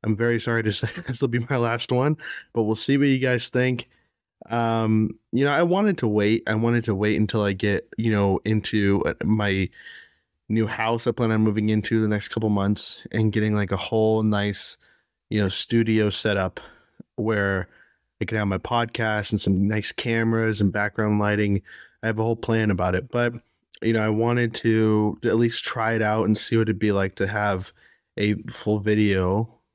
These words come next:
podcast episode. So this is gonna be, um, uploaded on YouTube. Please check it out. It's just the Single Father Podcast on YouTube.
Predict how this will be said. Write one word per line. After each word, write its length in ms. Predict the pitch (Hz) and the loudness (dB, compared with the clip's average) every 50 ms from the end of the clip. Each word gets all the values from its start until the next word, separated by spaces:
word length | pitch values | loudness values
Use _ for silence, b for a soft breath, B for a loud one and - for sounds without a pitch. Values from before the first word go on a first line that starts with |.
| _ _ - | _ _ -10
podcast 480 | - 131 147 160 - - 98 95 - - | -4 -2 -2 -2 -2 -4 -6 -4 -2 -2
episode. 480 | 98 87 101 - - 95 92 90 - - B B B B B B B B B B | 0 0 0 -2 0 0 0 0 -2 -4 B B B B B B B B B B
So 420 | - - - 117 110 107 104 90 - | -8 -4 -2 0 2 4 2 2 2
this 220 | - 110 - - | 0 -2 -2 -2
is 60 | 135 120 | -4 -2
gonna 260 | - 135 127 123 117 | 0 0 2 2 2
be, 600 | 113 120 120 117 117 117 117 117 113 110 107 101 - - - | 2 4 4 4 4 4 4 4 2 2 0 -4 -6 -8 -4
um, 600 | - 110 110 107 107 107 107 104 104 101 98 b b b b b - - _ _ - | -2 -2 0 0 0 0 2 2 2 2 0 b b b b b -20 -20 _ _ -6
uploaded 380 | 107 - - 110 104 101 101 | -4 -2 0 0 0 2 2
on 140 | 101 98 101 | 2 2 4
YouTube. 600 | 107 120 127 120 - - 123 117 113 113 110 107 - _ _ - | 4 4 2 2 2 2 4 4 4 4 2 -2 -6 _ _ -4
Please 220 | - 123 117 - | 0 0 0 0
check 240 | - - 117 107 - | -2 -4 -4 -2 -2
it 80 | 107 104 | -2 0
out. 320 | 101 101 101 95 - - - | 0 0 0 0 -2 -4 -4
It's 240 | 104 107 - - - | -4 -4 -2 -2 -2
just 240 | 110 101 - - | -2 -2 -2 -2
the 100 | - 107 | -2 -2
Single 280 | - - 110 104 101 98 | -2 0 0 0 0 0
Father 320 | - - 98 92 90 92 | 0 0 -2 0 0 -2
Podcast 600 | 87 - - 98 95 - - 98 98 95 - - | -2 -2 -4 -4 -4 -2 -2 -2 -2 -2 -2 -2
on 100 | 98 95 | 0 2
YouTube. 480 | 98 95 98 92 - 101 95 92 90 98 | 2 2 0 0 -2 -2 0 0 -2 -4